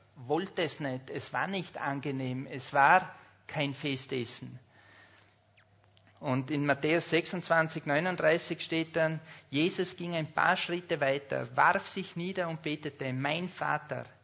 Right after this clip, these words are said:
wenn es möglich ist, dann lass den Kelch an mir vorübergehen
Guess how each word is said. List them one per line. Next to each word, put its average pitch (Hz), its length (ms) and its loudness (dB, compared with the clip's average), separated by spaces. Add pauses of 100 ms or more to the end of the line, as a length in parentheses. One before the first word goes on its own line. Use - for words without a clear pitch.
(460)
wenn 147 160 2
es 156 200 -2
möglich 196 420 2
ist, 202 400 -8 (140)
dann 151 160 -4
lass 147 280 4
den 160 160 -6
Kelch 156 380 -8
an 156 100 -4
mir 147 140 -4
vorübergehen 131 800 -8